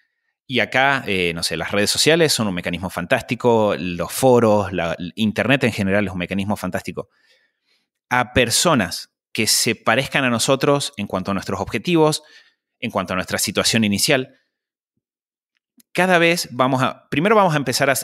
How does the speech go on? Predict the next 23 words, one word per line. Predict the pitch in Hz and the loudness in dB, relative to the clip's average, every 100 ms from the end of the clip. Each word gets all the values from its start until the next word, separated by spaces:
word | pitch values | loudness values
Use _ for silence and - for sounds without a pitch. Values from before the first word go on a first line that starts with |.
| - | -2
a | |
dejar | 113 - 135 | -2 2 2
de | 131 | 4
sentirnos | 123 117 117 - | 2 2 0 0
tan | 110 | 0
locos, | 104 107 - 233 - _ _ _ _ _ _ - - | 2 2 2 -2 -4 _ _ _ _ _ _ -20 -16
y | - 147 | -6 -2
segundo, | - 170 208 190 196 | 0 2 2 2 2
cuando, | 156 120 110 104 - | 2 4 4 0 -4
cuando | - 110 107 | -2 0 0
nos | 104 | 0
acerquemos | 107 117 165 156 | -2 0 -2 0
a | |
estas | 156 147 | -2 -2
personas | 170 147 160 135 | -2 -2 0 0
y | |
empecemos | 107 - 127 | 0 0 0
a | 123 | 0
interactuar | 113 104 127 | -2 0 0
con | 127 | 0
ellas | 185 170 | 0 0
y | 127 | 2
a, | 107 | 0